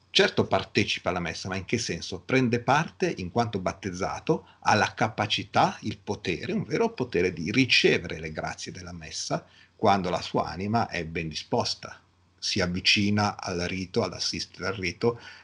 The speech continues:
come se si avvicinasse al sacrificio della croce, come se fosse sul Calvario.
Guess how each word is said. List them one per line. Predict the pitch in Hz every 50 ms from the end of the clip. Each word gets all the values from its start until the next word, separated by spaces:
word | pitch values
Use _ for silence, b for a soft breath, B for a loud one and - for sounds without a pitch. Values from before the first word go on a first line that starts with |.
| B B -
come | - - - 135 120 120 127 127
se | 117 - 110
si | 98 - 104
avvicinasse | 92 90 87 - - 107 90 76 85 - - - - 101 87 - - _
al | - 98 95 85 78
sacrificio | - - - - 92 90 - 101 - 104
della | 90 78 80 -
croce, | - - 139 104 - - 90 -
come | 85 80 87
se | 87 - - 82
fosse | - 101 90 - 101 92
sul | - 92 85 -
Calvario. | - 101 90 87 120 131 113 82 80 78 76 76 -